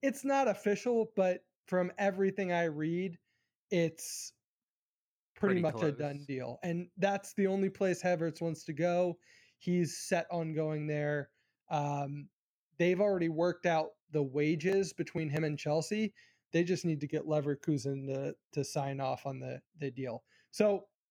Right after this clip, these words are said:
Speaker 1: they don't have a spot for Willian. I, I will say I don't like that he's going to Arsenal because I think he's a good player, and I think that could come back to bite Chelsea in some games. But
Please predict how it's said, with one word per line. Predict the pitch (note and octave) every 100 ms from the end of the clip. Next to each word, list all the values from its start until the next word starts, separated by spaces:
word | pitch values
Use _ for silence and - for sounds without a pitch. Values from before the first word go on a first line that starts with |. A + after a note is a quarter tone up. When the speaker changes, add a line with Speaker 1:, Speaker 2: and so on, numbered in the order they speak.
| -
Speaker 1:
they | A#3
don't | C#4 G#3+
have | A#3 F#3+
a |
spot | - - E3+ D#3+ -
for | D#3+ D3 C#3+ -
Willian. | D3 C3 B2+ A2+ _
I, | F3+ G#3
I | G#3+
will | C4 D4
say | A#3 G3+ F#3+ _ -
I | F3+
don't | F#3+ G#3+
like | G3 F#3
that | E3+
he's | D#3 C3
going | E3+ D#3
to | C#3+
Arsenal | C3+ D#3 - G#3+ A#3 - _ _ -
because | E3+ E3+
I | E3
think | D#3 F3
he's | F3+
a | C#3+
good | D#3 C3
player, | - C#3 D#3 F#3
and | D3+
I | C#3+
think | D3+ D3
that | D3+ C#3+
could | D3
come | - C#3+
back | C3+ C#3
to | C#3
bite | C3+ D3
Chelsea | - F3 E3+ G3+ G3+ _ _ _ _
in | F#3+ F3
some | G3
games. | G3 G3 G3 G3 - _ -
But | F3+ D#3+